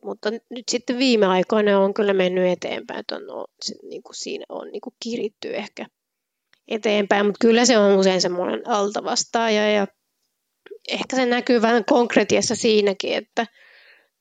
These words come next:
ihmiset kun menee ostaa jotain uutta taloa, joka on tosi iso sijoitus niin kuin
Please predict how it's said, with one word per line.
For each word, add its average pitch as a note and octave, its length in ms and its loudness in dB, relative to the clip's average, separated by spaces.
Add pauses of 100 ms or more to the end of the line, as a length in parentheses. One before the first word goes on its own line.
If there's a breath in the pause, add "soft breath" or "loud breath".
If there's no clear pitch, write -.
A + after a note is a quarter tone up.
ihmiset A3+ 440 -6
kun B3 120 -8
menee G#3+ 280 2
ostaa G#3 280 2
jotain G3 300 2
uutta F#3+ 440 0
taloa, G#3 480 4
joka G3 280 4
on - 320 -4
tosi - 360 -4
iso A3+ 280 -6
sijoitus - 580 -4
niin G#3 140 -8
kuin G3+ 160 -10